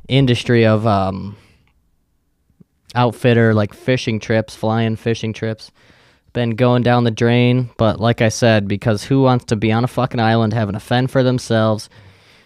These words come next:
no electricity, just fucking, on paper it sounds horrible, and when you're doing it, it's horrible, but then once you get drunk, you're like, "All right, this is, this is all right." <laughs> This isn't that bad, but,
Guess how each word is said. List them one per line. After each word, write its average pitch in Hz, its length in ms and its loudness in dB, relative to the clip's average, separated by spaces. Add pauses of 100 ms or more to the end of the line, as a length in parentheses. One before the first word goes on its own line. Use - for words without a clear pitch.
(140)
no 127 260 2
electricity, 117 880 0
just 104 260 -8
fucking, 107 680 -2 (1200)
on 143 240 0
paper 143 320 0
it 120 100 0
sounds 131 320 2
horrible, 131 640 4
and 110 420 -2 (540)
when 131 200 2
you're 127 140 4
doing 135 360 4
it, 135 260 0 (200)
it's 127 220 -2
horrible, 131 640 2 (540)
but 123 160 0
then 131 160 2
once 123 220 0
you 123 60 2
get 113 180 0
drunk, 113 300 2
you're 98 100 -2
like, 98 160 -4
"All 110 120 2
right, 98 140 -6
this 107 220 -6
is, - 640 -8 (140)
this 127 200 -4
is 117 80 -2
all 113 180 0
right." 95 260 -4 (120)
<laughs> - 100 -14
This 123 220 -4
isn't 117 240 -4
that 120 220 -2
bad, 92 260 -14
but, 104 220 -14